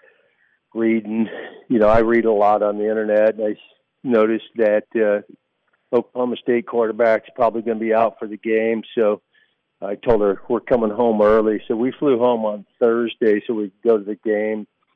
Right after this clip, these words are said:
And, um, you know, what a great experience, uh, for the university, for the town, for those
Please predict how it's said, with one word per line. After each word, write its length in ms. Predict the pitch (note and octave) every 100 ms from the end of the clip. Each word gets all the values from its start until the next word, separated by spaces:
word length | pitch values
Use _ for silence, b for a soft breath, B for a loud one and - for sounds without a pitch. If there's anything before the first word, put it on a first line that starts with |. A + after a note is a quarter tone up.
| _ _ _ _ _ _ _ _ -
And, 440 | G2+ G2+ G2 G2+
um, 300 | A2 G#2+ G#2 - _ _ _ _ _ _ _ -
you 80 | C#3
know, 80 |
what 140 | C#3 D3
a 40 |
great 240 | A#2 A#2 A2
experience, 600 | - - G#2+ G2+ G2+ - - - - -
uh, 360 | G#2+ G#2 G2 G2+ - _ _ _ _ _ -
for 80 | A#2+
the 80 | G2+
university, 640 | A#2 A2 G#2+ A2+ G2 A#2
for 140 | - A2+
the 120 | - -
town, 440 | A2+ A2+ A2+ A2 G#2
for 80 | G#2+
those 240 | G2+ G2+